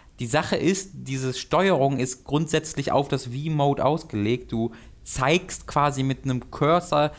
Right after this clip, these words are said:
hin, wo du hin willst, drückst einen Button, dann fliegt dir der Typ dahin. Ähm, und jetzt machst, steuerst du diesen Cursor halt einfach mit dem linken Stick, was natürlich nicht ganz so schnell geht wie mit dem, äh, Wii Remote. Und das ist, dieser Port ist halt mega shoddy,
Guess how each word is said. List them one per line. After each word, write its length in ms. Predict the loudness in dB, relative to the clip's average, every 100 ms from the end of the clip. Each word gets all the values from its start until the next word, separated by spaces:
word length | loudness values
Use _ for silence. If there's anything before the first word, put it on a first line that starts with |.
| -14 -20 -20 -20 -20 -8
hin, 420 | -4 0 2 4
wo 140 | 4 4
du 100 | 6
hin 200 | 4 4
willst, 280 | 4 2
drückst 160 | -4 -2
einen 120 | -2
Button, 260 | -2 -2 -2
dann 100 | -4
fliegt 340 | -4 -4 -2
dir 60 | -2
der 140 | -4
Typ 200 | -4 -4
dahin. 300 | -2 -2 -4 -8 -18 -20 -10
Ähm, 360 | 0 4 4 2
und 160 | 0 -2
jetzt 180 | 0
machst, 400 | 2 0 0 -6
steuerst 320 | -4 0 0 -2
du 20 |
diesen 200 | -6 -6
Cursor 300 | 0 0 2
halt 120 | 0
einfach 280 | 0 -4 -2
mit 180 | -2 2
dem 260 | 2 2 -2 -8 -20 _
linken 300 | -2 -2 -4
Stick, 380 | -2 -2 -2 -6 -16 -20 -20 -20 _ -4
was 160 | -2 -2
natürlich 380 | -2 0 0 0
nicht 180 | -2
ganz 220 | 0 0 0
so 100 | -2
schnell 340 | 2 4 4
geht 280 | 4 4 2
wie 80 | 0
mit 160 | 0
dem, 260 | -2 -2 -2
äh, 260 | -2 -2
Wii 120 | -2 -4
Remote. 520 | -4 -4 0 -2 -4 -12 -14
Und 220 | -4 -2
das 120 | -2 -6
ist, 120 | -4
dieser 160 | -2 -2
Port 340 | 2 4 4
ist 140 | 2
halt 280 | 0 0 -2
mega 320 | 0 2 2 -2
shoddy, 500 | -2 0 2 0